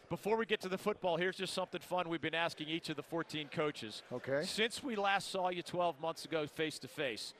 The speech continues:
Speaker 1: give us either a book, a movie, a trip, or any other kind of life experience that you've
Speaker 2: Oh.
Speaker 1: had that was especially meaningful to you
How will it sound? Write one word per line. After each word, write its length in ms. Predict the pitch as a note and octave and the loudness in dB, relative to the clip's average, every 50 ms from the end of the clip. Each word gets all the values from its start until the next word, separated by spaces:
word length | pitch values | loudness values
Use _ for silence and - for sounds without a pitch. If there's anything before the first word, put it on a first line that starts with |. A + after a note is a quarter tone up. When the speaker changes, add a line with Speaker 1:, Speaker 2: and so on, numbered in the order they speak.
| - - - - - - - - - | -20 -20 -20 -20 -20 -20 -20 -8 0
Speaker 1:
give 160 | - F#3+ G3 | 0 2 2
us 160 | G#3 - - F#3+ | 2 -2 -2 -2
either 240 | F#3+ D#3 E3+ E3 - | -2 0 0 0 0
a 100 | D3+ D3+ B2+ - - | 0 -2 -2 0 2
book, 300 | G3+ A3 A3+ - - - - - - - - - - - - - D#3+ | 4 4 4 0 -6 -10 -12 -12 -18 -20 -20 -20 -20 -20 -4 0 2
a 120 | D#3+ E3 D#3+ E3+ F#3 | 2 2 2 0 2
movie, 460 | G3+ A3 G#3+ F3+ B2 C#3 C#3 C3 C3 - - - - - - - - - | 2 2 2 2 0 -2 -4 -4 -6 -10 -16 -20 -16 -12 -12 -12 -4 -2
a 120 | D3 D3 | -2 -2
trip, 500 | - - - - - G#3 G3+ C3+ - - - - - - - - - | 0 -2 -6 -2 0 0 0 0 -2 -6 -12 -14 -20 -20 -20 -8 -4
or 160 | C#3+ C#3 - - | -4 -2 0 2
any 260 | E3 F3+ G3 G#3 G3+ | 2 2 2 4 4
other 220 | F#3+ F#3+ F3+ F3+ | 4 4 2 -2
kind 260 | - - F3 F3 E3+ E3 | -2 -2 -2 0 0 0
of 80 | D3+ | 0
life 300 | D3 D#3 E3 E3+ - - | 2 2 0 0 -2 -6
experience 760 | D#3 - - - - E3 D#3 C#3 A#2+ A2 A2 - - - - - - - - - - - - | -10 -10 -8 -4 -2 0 0 0 0 -2 -4 -6 -8 -12 -12 -14 -18 -20 -20 -20 -20 -6 -2
that 220 | D#3+ D#3+ D3+ D3 | 0 0 0 0
you've 200 | F3 F#3+ G3+ F3+ - | -2 -4 -2 0 0
Speaker 2:
Oh. 40 | C#3+ | 2
Speaker 1:
had 340 | E3 E3+ D#3+ D#3 D#3 D3+ B2+ B2+ - - - | 4 4 4 4 2 0 -2 -6 -12 -6 -4
that 100 | D3 C#3 | -4 -4
was 160 | C3+ C#3 B2+ | -2 -4 -4
especially 640 | C#3+ - - - - F#3 F#3+ - - F3+ F3+ E3 | -6 -6 -6 -2 0 0 0 0 -2 -2 -4 -4
meaningful 480 | D#3+ E3 F3+ F#3+ F#3+ G3 E3+ - - E3+ | -2 -2 -2 -2 -2 -4 -8 -8 -10 -10
to 160 | - - E3 | -10 -8 -6
you 320 | D#3 D#3+ D#3+ D#3+ D3+ D3+ | -2 0 0 2 0 -2